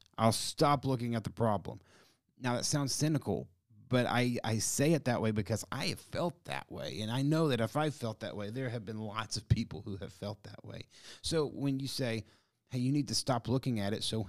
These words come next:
how do we actually stop doing that? The process of, "Hey, we need to, we need to look at it from this angle." It's not, it's not just a cut and dry, "Okay, well, I'm gonna shift my eyes over here now." There's, there's,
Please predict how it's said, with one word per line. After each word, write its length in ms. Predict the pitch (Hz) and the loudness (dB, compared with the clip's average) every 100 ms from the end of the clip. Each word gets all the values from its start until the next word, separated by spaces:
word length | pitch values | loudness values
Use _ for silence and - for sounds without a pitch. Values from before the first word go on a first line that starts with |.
| - | -8
how 380 | - 160 185 170 117 | -6 -2 0 -2 0
do 220 | 147 165 | 0 2
we 260 | 139 127 | 0 0
actually 540 | 131 135 - - 127 110 | 0 -4 -4 -4 -2 -2
stop 540 | - - 127 - 90 | -4 -4 -4 -4 -4
doing 380 | 113 143 117 85 | 0 2 0 -4
that? 180 | 69 - | -8 -8
The 80 | 90 | -8
process 640 | - 135 147 127 117 - | -2 -2 -2 -2 -4 -2
of, 160 | 98 92 | -4 -2
"Hey, 260 | 135 98 | -2 -2
we 120 | 95 120 | -2 -2
need 180 | 120 | -2
to, 200 | 92 98 95 - - | -2 -2 -4 -12 -6
we 100 | 120 | 0
need 160 | 135 101 | 0 0
to 80 | |
look 300 | 98 113 123 | -2 0 0
at 180 | 127 110 | 0 0
it 100 | 110 | -2
from 280 | - 113 101 | -4 -2 0
this 200 | 104 - | 0 0
angle." 440 | 107 135 90 92 - _ _ _ _ _ _ - | 0 -2 -2 -4 -8 _ _ _ _ _ _ -12
It's 180 | 104 156 | -6 -2
not, 240 | 175 151 - | -2 -2 -4
it's 220 | 120 151 | -2 0
not 180 | 160 143 | -2 -2
just 180 | 120 - | -4 -4
a 40 | |
cut 220 | - 131 | -4 -2
and 100 | 107 | 0
dry, 220 | 117 107 | 2 4
"Okay, 240 | 104 110 98 | 2 0 2
well, 200 | 135 156 | 2 0
I'm 100 | - | -2
gonna 140 | 101 95 | -4 -2
shift 260 | - 127 | -2 -2
my 200 | 127 123 | -2 -4
eyes 160 | 123 120 | -2 -4
over 180 | 113 98 | -4 -6
here 220 | 139 131 | -4 -4
now." 200 | 95 95 | -6 -10
There's, 280 | 104 107 - | -8 -8 -6
there's, 240 | 110 101 | -6 -6